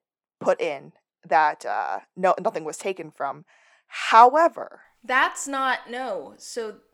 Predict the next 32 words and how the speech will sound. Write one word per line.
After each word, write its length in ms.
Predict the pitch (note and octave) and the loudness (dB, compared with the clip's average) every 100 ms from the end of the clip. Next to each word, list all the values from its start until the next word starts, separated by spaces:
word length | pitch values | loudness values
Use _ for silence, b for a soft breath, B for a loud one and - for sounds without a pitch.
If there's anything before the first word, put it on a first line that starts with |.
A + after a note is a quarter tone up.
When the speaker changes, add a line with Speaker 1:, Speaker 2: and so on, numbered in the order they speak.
| _ | _
Speaker 2:
when 260 | A3 A#3+ C#4+ | -12 -10 -8
he 180 | D4 | -8
answers 300 | C4+ C4+ B3 | -10 -12 -16
the 60 | A3 | -16
phone, 420 | - A3 G#3+ F#3 | -10 -6 -6 -8
that's 260 | F3+ G3+ - | -8 -10 -8
not 160 | A3 G3 | -10 -10
when 80 | |
his 140 | G3 G3 | -14 -12
house 260 | G3+ F#3+ | -14 -14
is 100 | F3+ | -18
ransacked. 640 | F#3 F#3+ G3 - - - _ _ _ | -18 -18 -16 -14 -14 -18 _ _ _
It's 200 | G#3+ G#3+ | -14 -12
when 380 | G3+ G#3 G#3 G3+ | -10 -8 -8 -10
he 320 | G3 - B3 | -18 -16 -12
gets 240 | B3 C4 - | -10 -10 -12
the 80 | |
boys 280 | G3+ G#3 G#3 | -12 -10 -10
and 100 | G#3 | -12
Jack 340 | F#3+ F#3+ F3+ - | -10 -10 -10 -8
back 300 | F#3+ A#3 - | -6 -6 -10
to 80 | A#3 | -14
his 180 | F#3+ | -14
house, 340 | A3 F#3 E3 - | -8 -8 -8 -12
and 160 | F#3+ | -14
they're 240 | F#3+ F#3 - | -10 -10 -4
all 460 | F#3+ G#3 F#3+ F3+ | -2 0 -2 -4
looking 320 | F3 F#3 F#3 F3 | -12 -16 -12 -12
at 100 | F3 | -12
the 80 | |
ransacked 540 | E3+ E3+ E3 E3 D3+ - | -12 -10 -12 -14 -16 -12
house. 480 | F#3 - F#3+ - | -10 -10 -12 -20